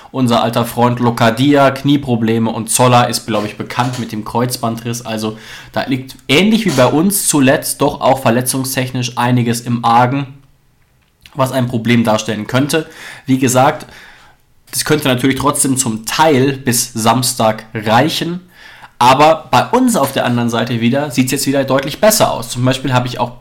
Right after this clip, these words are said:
einen Pavel Kadajabek oder einen Florian Grillitsch schon wieder im Training gesichtet.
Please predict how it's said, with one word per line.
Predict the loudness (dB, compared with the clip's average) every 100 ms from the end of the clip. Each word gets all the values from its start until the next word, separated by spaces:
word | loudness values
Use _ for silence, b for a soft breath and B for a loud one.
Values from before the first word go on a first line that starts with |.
| -4
einen | 0 0
Pavel | 0 0 0
Kadajabek | 0 0 2 4 4 2 -4
oder | -2 -2
einen | -2 -4
Florian | -2 0 0 -2
Grillitsch | -2 0 0 -2 -2
schon | 0 0
wieder | 0 0
im | -2
Training | -4 -2 -2 -2 -4
gesichtet. | 0 0 0 -2 -8 -16